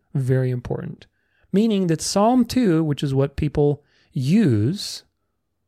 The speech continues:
cannot be used to say that Jesus was somehow created or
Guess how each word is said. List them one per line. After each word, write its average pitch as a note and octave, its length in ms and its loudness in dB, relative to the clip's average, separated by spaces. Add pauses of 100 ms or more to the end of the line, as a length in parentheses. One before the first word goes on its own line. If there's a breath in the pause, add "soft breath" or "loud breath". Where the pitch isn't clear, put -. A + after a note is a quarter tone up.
(1000)
cannot G3+ 500 2
be A#3+ 80 0
used F3 480 0
to E3 80 -2
say D3 280 0
that C3+ 120 -2
Jesus A#2 640 -4 (160)
was A#2+ 220 -2
somehow C3 460 -2
created G#3 520 -2
or B2+ 320 -2